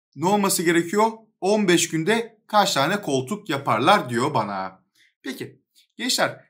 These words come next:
hiç şu altı ve onla uğraşmayıp altmış saat yiyeyim mi? Sekiz on beşle uğraşmayıp yüz yirmi saat yiyeyim, tamam mı? Şimdi dedim ki altı saat çalışıyor, on günde çalışıyorsa o zaman bunlar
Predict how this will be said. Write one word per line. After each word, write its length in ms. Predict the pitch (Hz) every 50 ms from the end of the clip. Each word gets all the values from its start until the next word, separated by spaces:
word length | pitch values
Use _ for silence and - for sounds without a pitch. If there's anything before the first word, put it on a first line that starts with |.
| _ _
hiç 280 | _ 247 254 247 -
şu 160 | - - - -
altı 400 | - 202 208 208 208 202 - 233
ve 60 | 226
onla 280 | 214 - 208 208 208 208
uğraşmayıp 680 | 202 208 214 220 214 - - 196 165 139 - - - _ _ _ _ _
altmış 380 | - 156 160 160 - - 240 240
saat 400 | - - 214 214 208 214 214 -
yiyeyim 300 | 196 226 233 247 240 208
mi? 280 | 156 160 180 - - _ _ _ _ _ _ _ _
Sekiz 420 | - - - 196 185 - 226 208 208
on 200 | 226 226 220 208
beşle 240 | 220 220 - 226
uğraşmayıp 600 | 214 214 214 220 208 - 208 202 214 208 - - _ _ _ _
yüz 260 | - 151 180 190 170 175
yirmi 200 | 208 214 226 -
saat 380 | - 202 202 214 208 - - 139
yiyeyim, 300 | 139 127 113 - - -
tamam 280 | 147 170 220 214 175 120
mı? 180 | 90 - - _ _ _ _ _
Şimdi 300 | - - 170 143 139 170
dedim 180 | - 311 302 -
ki 300 | - 143 104 - - _ _ _ _
altı 320 | - 110 113 123 123 - 214
saat 260 | - 262 262 254 -
çalışıyor, 380 | 240 233 240 226 - 262 240 226 -
on 200 | 226 240 233 233
günde 180 | 233 214 220
çalışıyorsa 500 | 214 - 226 226 220 - 240 220 - -
o 80 | 208 208
zaman 300 | 185 202 202 202 208 208
bunlar 280 | 214 180 196 254 269